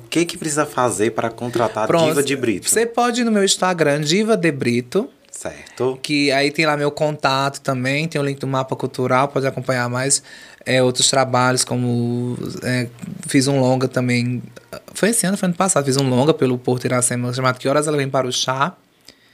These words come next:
Speaker 2: que, é, que inclusive tá disponível no YouTube. Tem outras,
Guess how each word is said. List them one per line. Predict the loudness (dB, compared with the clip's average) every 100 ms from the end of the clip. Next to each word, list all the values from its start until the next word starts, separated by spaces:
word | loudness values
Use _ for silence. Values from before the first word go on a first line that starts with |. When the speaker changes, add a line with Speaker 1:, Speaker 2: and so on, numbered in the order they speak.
| _ _ _ _ _ -2
Speaker 2:
que, | 2 2 4 4 4 2 0 -6 -20 _ _ -20 _ _ _ _ -14 -4
é, | 0 0 0 0 -2 -2 -4 -6 -8
que | -8 -2
inclusive | 0 2
tá | 0
disponível | 0 0 0
no | 2
YouTube. | 0 0 0 0 0 -2 -6 -20 -20 -20 -20 -20 -20 _
Tem | -2 0
outras, | 2 4